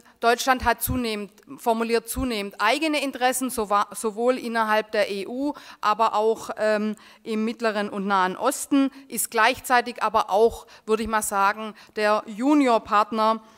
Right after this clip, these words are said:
der U-S-Juniorpartner. Insgesamt, ähm, beteiligt sich die Bundeswehr mittlerweile an siebzehn Auslandseinsätzen und beanspr-, die Bundesregierung beansprucht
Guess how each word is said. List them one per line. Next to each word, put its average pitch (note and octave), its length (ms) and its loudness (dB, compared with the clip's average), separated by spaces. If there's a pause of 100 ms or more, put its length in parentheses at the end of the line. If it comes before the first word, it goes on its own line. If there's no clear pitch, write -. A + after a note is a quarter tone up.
(160)
der A3+ 160 0
U-S-Juniorpartner. A3 1500 0 (1300)
Insgesamt, C4+ 920 2
ähm, A#3+ 380 -2
beteiligt A3+ 480 2
sich A#3 120 -10
die A#3 100 -10
Bundeswehr A#3+ 500 -2
mittlerweile A3 720 2
an G#3 240 -2
siebzehn - 560 -6
Auslandseinsätzen B3+ 1400 0 (320)
und A#3 200 0
beanspr-, A#3+ 460 -4 (160)
die A#3+ 80 -10
Bundesregierung A#3+ 760 -6
beansprucht B3+ 840 -6